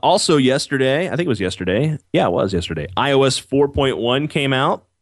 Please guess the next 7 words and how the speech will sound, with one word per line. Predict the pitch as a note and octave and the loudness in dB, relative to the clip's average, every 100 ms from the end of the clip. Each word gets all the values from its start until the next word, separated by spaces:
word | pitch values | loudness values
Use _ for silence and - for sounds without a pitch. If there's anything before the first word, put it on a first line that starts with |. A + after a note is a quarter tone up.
| _ _ _ | _ _ _
and | G#2 G#2 F#2+ | -4 -2 0
brought | A#2 A#2+ - | 2 0 -2
its | A2 G#2 - - - | -4 -4 -6 -12 -8
wonderful | A2+ A2+ A2 - G#2+ | -4 -2 -2 -2 -2
bounty | F#2+ G#2 G#2+ G#2+ - | 0 -2 0 -2 -2
of | F#2 F2 | -6 -2
goodies. | G#2+ A2+ B2 D#3+ - | 2 4 4 2 -4